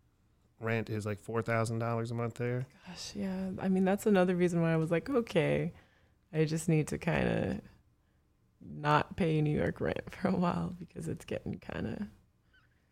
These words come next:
Speaker 2: out of hand."
Speaker 1: It's out of control here too, but it's not as bad as that. And then I see a place like Corpus, and I'm like, "Hey,
Speaker 2: <laughs>
Speaker 1: a hum-, an actual human being could buy a house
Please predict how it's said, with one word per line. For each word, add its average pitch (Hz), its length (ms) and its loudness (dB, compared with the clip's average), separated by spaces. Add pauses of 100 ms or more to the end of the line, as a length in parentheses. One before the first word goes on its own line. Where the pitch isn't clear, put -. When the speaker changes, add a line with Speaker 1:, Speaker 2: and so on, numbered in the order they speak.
(460)
Speaker 2:
out - 120 -10
of - 60 -14 (420)
hand." 208 280 -20 (360)
Speaker 1:
It's 143 160 -4
out 143 140 -2
of 120 60 -4
control 123 340 -2
here 127 180 0
too, 127 200 0
but 110 60 -2
it's 104 100 -6
not 117 220 0
as 110 60 -6
bad 110 220 -4
as 101 100 -8
that. 107 240 -6 (800)
And 120 100 -4
then 110 100 0
I 110 80 -2
see 110 160 -4
a 107 60 -4
place 110 260 -2
like 107 140 -4
Corpus, 110 360 -2
and 110 80 -4
I'm 110 80 -2
like, 104 200 -6
"Hey, 120 680 -6
Speaker 2:
<laughs> - 1400 0
Speaker 1:
a 123 60 -2
hum-, 139 340 2
an 120 140 -2
actual 135 340 -2
human 131 320 2
being 143 280 0
could 120 200 -4
buy 131 180 0
a 127 60 0
house 143 600 -4